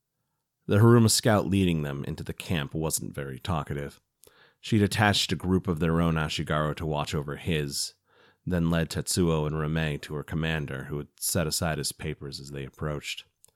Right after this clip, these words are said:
"Gunso-san," the scout said, with a brief bow. "These unicorn were scouting our camp." "We were investigating the smoke," Tetsuo corrected her. "I am Shinjo Tetsuo, Gunso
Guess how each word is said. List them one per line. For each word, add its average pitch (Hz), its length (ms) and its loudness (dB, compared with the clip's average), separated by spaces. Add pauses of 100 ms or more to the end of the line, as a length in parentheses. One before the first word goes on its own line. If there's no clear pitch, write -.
(600)
"Gunso-san," 87 960 4 (320)
the 87 140 -6
scout - 420 -2
said, 76 400 0 (360)
with - 100 -10
a 85 60 -2
brief 78 340 -2
bow. 76 320 0 (480)
"These 98 240 2
unicorn 90 480 6
were 80 80 -2
scouting 85 420 2
our 71 200 -4
camp." 78 320 -4 (1700)
"We 104 180 4
were 104 140 4
investigating 87 760 2
the 73 80 -6
smoke," 95 500 2
Tetsuo 80 480 -4
corrected 78 440 -4
her. 76 200 -6 (800)
"I 107 140 4
am 101 100 6
Shinjo 101 360 6
Tetsuo, 80 600 0 (200)
Gunso 101 640 4